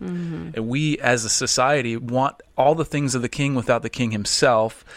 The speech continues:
Speaker 2: and we are willing to, to go to the nth degree to say that this has to be random.
Speaker 1: Right.
Speaker 2: It's not a science question, it's a heart question.
Speaker 1: Right.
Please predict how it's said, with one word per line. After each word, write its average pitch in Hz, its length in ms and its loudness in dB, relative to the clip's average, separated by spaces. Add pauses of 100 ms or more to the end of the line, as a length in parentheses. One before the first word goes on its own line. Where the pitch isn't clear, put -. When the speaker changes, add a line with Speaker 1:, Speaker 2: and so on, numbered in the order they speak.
(180)
Speaker 2:
and 117 400 -2
we 120 340 -2
are 117 120 0
willing 127 300 0
to, 113 160 -2
to - 180 -8
go 123 280 2
to - 100 -4
the 110 180 -2
nth 127 240 0
degree 120 440 0
to 110 100 -4
say 110 180 2
that 104 100 0
this 113 140 -4
has 110 240 -4
to 117 80 -6
be 107 80 -4
random. 110 580 -2
Speaker 1:
Right. 170 440 -6
Speaker 2:
It's - 180 0
not 220 320 2
a 175 60 -2
science 240 480 2
question, 185 380 0
it's 180 120 -2
a 175 80 2
heart - 400 2
question. 107 640 -2
Speaker 1:
Right. 175 320 -10